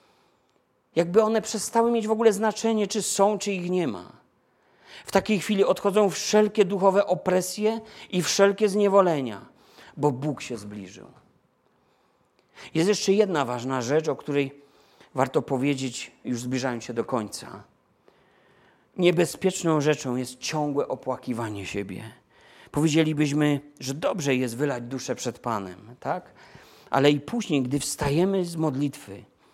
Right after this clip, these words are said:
nasz duchowy wzrok powinien być nadal skierowany na Jezusa. Nasze życie to jakby bieg, w którym nie wolno nam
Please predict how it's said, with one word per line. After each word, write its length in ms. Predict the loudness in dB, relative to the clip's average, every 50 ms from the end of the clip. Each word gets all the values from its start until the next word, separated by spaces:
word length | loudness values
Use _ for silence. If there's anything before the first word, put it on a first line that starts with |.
| _ _ _ _
nasz 140 | -8 -6 -4
duchowy 400 | -2 -2 0 2 2 2 2 0
wzrok 380 | -4 -4 -4 -2 -2 -2 -2 -4
powinien 300 | -6 -4 -2 -2 -2 -4
być 180 | -4 -6 -6
nadal 400 | -6 -6 -6 -6 -6 -8 -8 -10
skierowany 680 | -10 -14 -16 -14 -12 -12 -12 -10 -10 -10 -10 -10 -12 -14 -16 _ _ _ _ _ _ _ _ _ _ -10
na 280 | -6 -6 -4 -4 -4 -4
Jezusa. 640 | -6 -6 -8 -8 -10 -10 -10 -10 -12 -12 -14 -16 -20 -20 _ _ _ _ _ _ -20 -20 -20 -20 -20 -20 -20 -20 -6 0
Nasze 280 | 0 2 2 2 0 0
życie 540 | 2 2 0 0 0 -4 -8 -10 -10 -10 -12 -18 _ _ -2
to 100 | 2 2
jakby 260 | 2 4 4 2 2
bieg, 380 | 2 4 8 8 8 8 8 6
w 60 | -6
którym 300 | -4 2 4 4 4 4
nie 120 | 4 2 2
wolno 340 | 2 0 0 0 0 -2
nam 240 | -2 -2 -2 -4 -4